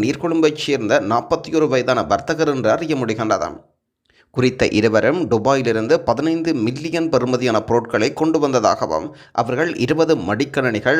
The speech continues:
பதினைந்து புதிய மடிக்கணினிகள், பதினைந்து ஐபோன்கள் மற்றும் இருபத்தியொரு மதுபான போத்தல்கள் கொண்டு வந்துள்ளனர். இந்த நிலையில், அவர்கள் பயன்படுத்திய இருபது மடிக்கணினிகளும்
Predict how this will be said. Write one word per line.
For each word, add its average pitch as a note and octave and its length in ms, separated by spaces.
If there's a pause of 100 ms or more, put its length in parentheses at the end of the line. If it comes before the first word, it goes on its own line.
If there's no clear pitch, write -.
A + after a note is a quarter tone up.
(140)
பதினைந்து D#3 420
புதிய D#3 320
மடிக்கணினிகள், B2+ 800 (140)
பதினைந்து D#3 420 (140)
ஐபோன்கள் C#3+ 680 (100)
மற்றும் F3 300
இருபத்தியொரு D#3+ 680
மதுபான D#3 500
போத்தல்கள் C3 480
கொண்டு D#3+ 260
வந்துள்ளனர். G#2+ 560 (540)
இந்த A#2+ 180
நிலையில், A#2 460
அவர்கள் B2 300
பயன்படுத்திய A2+ 640 (140)
இருபது A#2+ 280
மடிக்கணினிகளும் B2 880